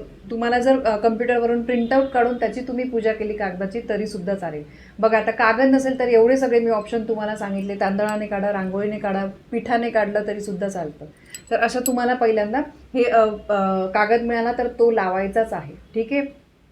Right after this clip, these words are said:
आता बघा मी इथे गणपती बाप्पांची स्थापना केलेली आहे,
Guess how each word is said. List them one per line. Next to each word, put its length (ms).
आता 140
बघा 200
मी 140
इथे 140
गणपती 380
बाप्पांची 640
स्थापना 360
केलेली 280
आहे, 220